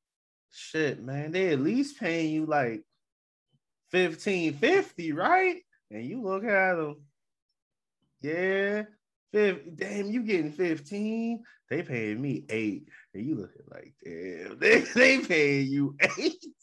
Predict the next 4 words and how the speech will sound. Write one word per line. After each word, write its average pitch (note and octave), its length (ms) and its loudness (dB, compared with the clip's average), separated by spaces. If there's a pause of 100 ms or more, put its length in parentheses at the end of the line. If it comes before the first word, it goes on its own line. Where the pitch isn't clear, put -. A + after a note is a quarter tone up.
(920)
<laughs> - 40 -16 (680)
You E4 280 4
trade G#4+ 760 0
me. G#3+ 400 -4